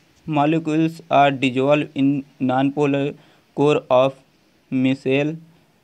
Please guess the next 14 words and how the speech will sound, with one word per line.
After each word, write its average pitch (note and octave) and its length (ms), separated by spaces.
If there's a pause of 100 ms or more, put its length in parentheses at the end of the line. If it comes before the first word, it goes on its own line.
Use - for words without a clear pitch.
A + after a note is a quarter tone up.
(380)
while C#3 380 (240)
polar D3 360
molecules D3 760 (340)
get C3 180 (340)
observed B2 560
at B2 220 (1400)
micelle C3+ 480 (300)
surface। A2 480 (1600)
Amphiphilic D#3+ 800 (540)
groups D3 420 (800)
are C#3+ 280 (100)
arranged D#3+ 460 (1000)
in F3+ 180
such F#3 380